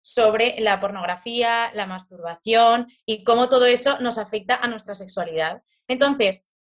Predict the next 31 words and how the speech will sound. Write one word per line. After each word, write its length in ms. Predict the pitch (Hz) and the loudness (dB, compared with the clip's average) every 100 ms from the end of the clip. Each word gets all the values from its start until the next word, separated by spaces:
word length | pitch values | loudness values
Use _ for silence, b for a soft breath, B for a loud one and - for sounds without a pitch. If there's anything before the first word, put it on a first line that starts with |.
| _ | _
como 380 | 262 254 240 233 | 2 4 2 2
nosotras 360 | 240 320 349 339 | -2 -4 -8 -6
no 240 | 302 285 | -6 -2
tenemos 460 | 254 262 254 262 - | -2 -2 -6 -10 -2
todas 240 | 277 302 | -2 -2
estas 220 | - 285 | -2 -4
respuestas, 760 | 269 277 - 269 254 - 208 - _ _ | -2 -6 -4 -4 -4 -6 -12 -12 _ _
hemos 240 | 233 254 277 | -8 -6 -2
traído 540 | 262 247 247 233 - - | 0 2 2 0 0 -2
a 380 | 214 202 196 - | -2 0 -4 -8
unos 220 | 226 254 | -14 -12
invitados 420 | 254 247 240 247 | -12 -2 -2 -2
muy 140 | 240 233 | -6 -10
especiales 680 | - 247 226 226 202 214 _ _ _ | -6 -6 -2 -2 0 -2 _ _ _
que 220 | - 233 233 | -2 -2 0
no 160 | 254 | -2
tienen 260 | 262 254 247 | 0 -2 0
pelos 220 | 254 262 | -2 0
en 60 | 262 | 0
la 80 | 240 | 0
lengua 400 | 240 254 208 - | -2 -4 -6 -6
y 140 | 214 | -8
tienen 260 | 233 233 202 | -6 -6 -6
las 120 | 214 | -8
cosas 260 | 247 254 247 | -10 -12 -8
muy 200 | 262 262 | -10 -2
claras 380 | 247 240 254 - | 0 0 -2 -6
y 80 | |
nos 140 | 226 214 | -10 -6
van 160 | 214 | -6
a 260 | 214 240 - | -4 -6 -8